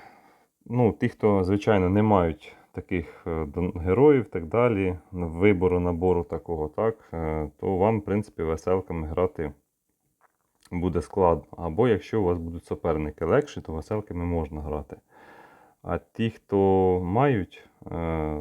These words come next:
реально донатні аккаунти, гарні герої, тобто, або ви вже просто давно граєте, і у вас реально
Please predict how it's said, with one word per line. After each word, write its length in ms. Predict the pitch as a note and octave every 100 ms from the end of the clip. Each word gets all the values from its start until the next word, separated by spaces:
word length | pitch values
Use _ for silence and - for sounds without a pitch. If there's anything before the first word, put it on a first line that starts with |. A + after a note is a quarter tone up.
| D2+
реально 360 | E2 F#2+ D#2+ D#2
донатні 460 | E2+ F2 E2 -
аккаунти, 600 | D#2 - G#2 A#2+ G2+ -
гарні 420 | D#2+ F#2 E2 D#2
герої, 480 | C#2+ D#2+ G2 A2 G#2
тобто, 440 | F#2+ - - E2+ -
або 200 | E2+ G#2
ви 120 | G#2
вже 120 | F2
просто 360 | E2 G2 - F2+
давно 340 | E2+ E2 E2
граєте, 520 | D2 D#2+ G2+ G2 -
і 40 | E2+
у 20 |
вас 280 | D#2+ D#2 -
реально 640 | E2 E2 D#2 D2+ D2 D2